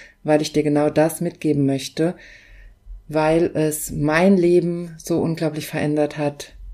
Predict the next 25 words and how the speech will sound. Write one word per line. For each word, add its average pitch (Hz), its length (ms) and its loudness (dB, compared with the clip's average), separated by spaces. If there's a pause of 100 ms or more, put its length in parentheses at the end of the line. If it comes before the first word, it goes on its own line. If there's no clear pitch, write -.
(420)
weil 151 580 2
ich 147 160 -10
weiß, 151 380 0
dass 151 180 -8
meine 143 240 -2
Klientinnen 170 680 2
diese 160 260 0
Arbeit 156 400 2
lieben 160 540 -2 (640)
und 160 400 0
damit 151 240 0
unglaublich 147 420 -2
viel 151 140 -4
erreicht 143 480 0
haben. 147 220 0
Und 139 120 0
deswegen 143 600 0 (240)
möchte 143 260 -4
ich 143 140 -6
dich 156 180 -4
natürlich 143 460 -4
auch 160 200 0
herzlich 180 400 -2
dazu 156 280 -2
einladen, 143 600 0